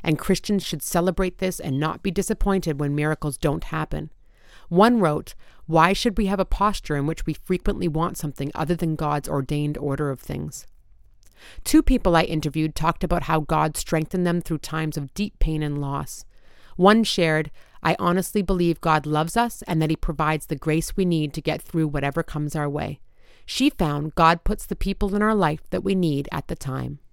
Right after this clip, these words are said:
Another shared that when her three-year-old daughter died from leukemia, she found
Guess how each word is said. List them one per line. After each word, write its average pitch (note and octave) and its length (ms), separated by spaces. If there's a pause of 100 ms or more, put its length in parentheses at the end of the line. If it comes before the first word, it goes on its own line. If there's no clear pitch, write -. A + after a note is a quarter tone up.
(320)
Another A3+ 380
shared E3 400
that F#3+ 120
when F3+ 120
her D#3+ 120
three-year-old G3 640
daughter C#3+ 320
died C#3+ 380
from D3+ 180
leukemia, C#3 600 (360)
she - 240
found D3+ 420